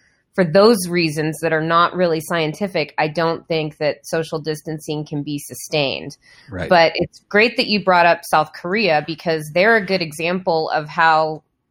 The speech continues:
Speaker 1: testing works. When we test enough people in the population to identify even these mild cases, um, then you can empl-, then you can enact these types of measures, uh, much mo-, in a much more targeted way.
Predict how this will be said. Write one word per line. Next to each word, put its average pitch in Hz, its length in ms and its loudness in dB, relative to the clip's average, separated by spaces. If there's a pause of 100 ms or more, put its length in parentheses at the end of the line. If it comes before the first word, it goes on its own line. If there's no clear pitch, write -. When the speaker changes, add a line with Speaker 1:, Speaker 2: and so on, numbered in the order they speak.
Speaker 1:
testing 180 540 0
works. 156 400 0 (540)
When 185 160 4
we 180 240 2
test 233 360 0
enough 170 300 0
people 185 340 -4
in 151 80 -4
the 151 80 -4
population 156 840 -2
to - 120 -2
identify 160 600 2
even 165 360 -4
these 143 180 -6
mild 180 480 2
cases, 139 720 -6 (480)
um, 165 320 0
then 190 160 4
you 254 140 0
can 196 280 2
empl-, - 340 -6
then 208 320 0
you 226 80 0
can 226 140 -4
enact 165 440 0
these 160 200 -8
types 160 340 -2
of 156 180 -6
measures, 151 800 -2
uh, 147 320 2 (120)
much 165 360 -2
mo-, 180 180 -4
in 160 120 -2
a 156 40 0
much 156 240 -2
more 156 120 -2
targeted 143 580 -2
way. 131 380 -2